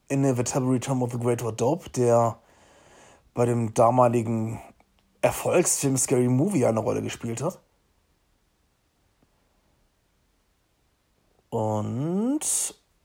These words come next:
gut, Along Comes Mary hatten wir schon. Three point one four ist mir noch hängen geblieben, weil das ist so eine Mittempo-Nummer. Wobei man dazu sagen muss, da geht's eigentlich quasi, quasi darum, dass der Sänger irgendwie ver-,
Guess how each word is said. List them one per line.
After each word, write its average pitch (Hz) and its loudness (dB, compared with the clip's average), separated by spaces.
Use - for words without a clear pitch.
gut, - -2
Along 113 -2
Comes 117 -4
Mary 104 -4
hatten - -8
wir 165 -8
schon. 233 -6
Three 156 2
point 135 -2
one 110 2
four 120 0
ist 196 -4
mir 120 -2
noch 107 -2
hängen 107 -2
geblieben, 117 -2
weil 123 2
das 123 -2
ist 135 -2
so 131 0
eine 120 0
Mittempo-Nummer. 170 -2
Wobei 123 4
man 120 2
dazu 113 0
sagen 113 2
muss, 131 -2
da 120 0
geht's 127 -2
eigentlich 120 -2
quasi, 123 0
quasi 120 -2
darum, 120 2
dass 123 -2
der 120 0
Sänger 120 0
irgendwie 117 -2
ver-, 120 0